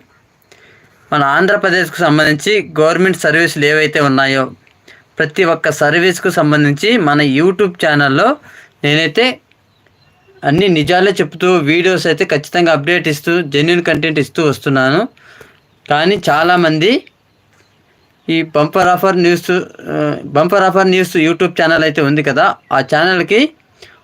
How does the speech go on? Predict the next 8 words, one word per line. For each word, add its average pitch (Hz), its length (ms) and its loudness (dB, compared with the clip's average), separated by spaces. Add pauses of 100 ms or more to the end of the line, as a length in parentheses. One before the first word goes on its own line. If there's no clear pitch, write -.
(380)
వన్ 160 200 2
మంత్లోనే 170 580 2 (520)
ఒక 147 180 -2
లక్ష 175 300 0 (200)
ముప్పై 160 260 0
వేల 156 140 2
సబ్స్క్రైబర్లు 147 600 -2
వచ్చారు, 143 360 -2